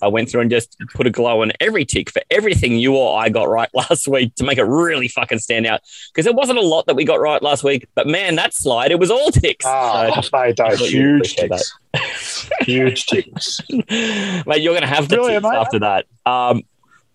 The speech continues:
Speaker 1: mate, okay, this is where we're gonna split this from episode one into episode two. So for you and me, through the magic of radio, we're gonna reappear in just a few minutes.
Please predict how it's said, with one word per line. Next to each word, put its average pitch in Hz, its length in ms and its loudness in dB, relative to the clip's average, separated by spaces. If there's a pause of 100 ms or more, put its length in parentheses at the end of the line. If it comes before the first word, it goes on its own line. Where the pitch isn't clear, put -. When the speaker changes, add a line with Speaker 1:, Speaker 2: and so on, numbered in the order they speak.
(160)
Speaker 1:
mate, 165 320 0
okay, 160 280 0
this 180 220 -2
is 180 140 2
where 160 180 4
we're 147 120 4
gonna 160 180 2
split - 320 -2
this 156 220 -2
from 170 340 2 (280)
episode 180 480 2
one 156 200 2
into 143 260 0
episode 143 540 0
two. 160 180 0
So 135 160 0
for 127 120 -2
you 220 140 0
and 170 100 4
me, 180 240 0 (320)
through 214 160 4
the 180 60 2
magic 170 440 0
of 127 100 2
radio, 139 320 2
we're 139 160 4
gonna 123 260 2
reappear 139 520 0
in 113 80 2
just 131 180 -2
a 110 60 -6
few 117 160 -2
minutes. 127 280 0